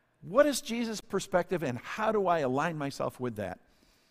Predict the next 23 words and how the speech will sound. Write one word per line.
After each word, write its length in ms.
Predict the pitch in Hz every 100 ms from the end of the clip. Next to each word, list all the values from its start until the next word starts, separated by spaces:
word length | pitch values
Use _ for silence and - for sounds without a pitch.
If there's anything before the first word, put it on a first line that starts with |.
| _ _ 113 110
That 360 | 202 214 -
is 160 | 156 135
what 240 | 151 156
displays 580 | 147 - 131 120 113 -
and 120 | 113 104
sustains 600 | 107 - 123 110 104 -
our 120 | 101
link 260 | 98 127 -
to 100 | -
him. 200 | 90 82 _ _ _ _ _ _ _ _ _ - - -
So 120 | -
if 80 | 170
we 80 | 165
want 160 | 196 170
to 40 |
have 120 | 160
fellowship 520 | - 156 185 - 185
with 120 | 160 127
the 60 |
Father 340 | - 143 156 156
and 100 | 139
the 60 |
Son, 340 | - 151 196